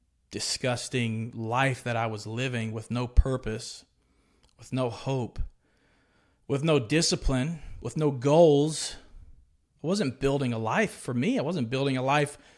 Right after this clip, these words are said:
for her. And I felt a lot of shame in that moment. And it was in that moment that I decided I was gonna go into my closet. I was gonna get my forty-five. I was gonna hold it up to my head and blow my brains out.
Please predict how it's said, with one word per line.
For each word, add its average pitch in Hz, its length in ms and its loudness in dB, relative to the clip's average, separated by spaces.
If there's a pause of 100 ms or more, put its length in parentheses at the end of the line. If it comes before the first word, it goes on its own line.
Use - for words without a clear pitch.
(320)
for - 180 -8
her. 160 520 2 (1300)
And 110 100 -2
I 107 60 -4
felt 120 220 -4
a 120 40 -2
lot 113 140 0
of 104 60 -4
shame 143 340 -4
in 98 60 -4
that 92 160 -10
moment. 87 420 -12 (1120)
And 139 100 -4
it 147 40 0
was 143 160 0
in 165 160 4
that 151 240 0
moment 151 400 2
that 131 260 0
I 123 380 0 (220)
decided 120 580 0
I 117 60 0
was 113 140 -4
gonna 117 180 -6
go 120 220 -4
into - 160 -6
my 113 160 -4
closet. 107 640 -8
I 113 40 -12
was 113 120 -10
gonna 117 180 -2
get 117 140 -4
my 110 80 -4
forty-five. 120 840 -4 (580)
I - 40 -10
was 113 80 -6
gonna 107 140 -6
hold 131 200 -2
it 135 60 0
up 135 140 -2
to 143 100 -8
my 131 140 0
head 156 340 -4 (100)
and 117 240 -2
blow 117 220 0
my 117 100 2
brains 110 400 -8
out. - 220 -18